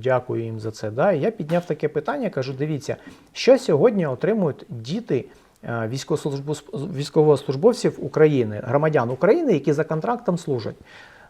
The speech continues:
Ну, слухайте, ну, прикольно, я був дуже радий почути, що вони отримують, е, ос-, е, е, то есть, е,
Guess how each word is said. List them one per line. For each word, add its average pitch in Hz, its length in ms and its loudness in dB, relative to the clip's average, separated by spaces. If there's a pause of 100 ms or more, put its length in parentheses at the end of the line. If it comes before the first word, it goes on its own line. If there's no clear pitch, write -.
Ну, 151 60 2
слухайте, 147 400 4
ну, 175 120 2
прикольно, 247 460 4
я 143 100 6
був 165 160 0
дуже 170 260 2
радий 160 260 4
почути, 143 460 -2
що - 140 -2
вони 190 280 4
отримують, 131 680 4
е, 120 440 6
ос-, 190 340 0
е, 160 60 2
е, 143 420 2 (160)
то 143 60 2
есть, 139 200 -2
е, 127 180 2